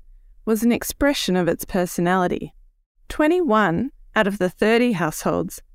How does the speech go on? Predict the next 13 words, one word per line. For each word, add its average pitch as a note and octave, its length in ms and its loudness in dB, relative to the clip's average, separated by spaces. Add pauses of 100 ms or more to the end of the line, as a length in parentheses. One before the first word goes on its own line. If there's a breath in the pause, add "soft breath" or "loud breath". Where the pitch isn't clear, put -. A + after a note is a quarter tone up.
named B3+ 480 2
their F3 180 0
robots, - 720 -4 (580)
and A#3 240 2
sixteen A3+ 800 0
talked - 320 -4
about F3+ 300 0
their F3 180 2
robot F3+ 460 0
having F3+ 340 0
a F#3 60 -2
specific - 600 -4 (100)
gender. F#3+ 480 0